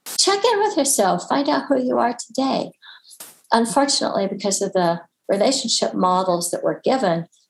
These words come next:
there's a lot of calcification around that too. We're not allowed to communicate with each other as things change.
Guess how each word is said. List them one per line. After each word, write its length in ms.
there's 200
a 60
lot 260
of 80
calcification 800
around 260
that 260
too. 260
We're 120
not 200
allowed 260
to 80
communicate 520
with 120
each 200
other 200
as 160
things 320
change. 520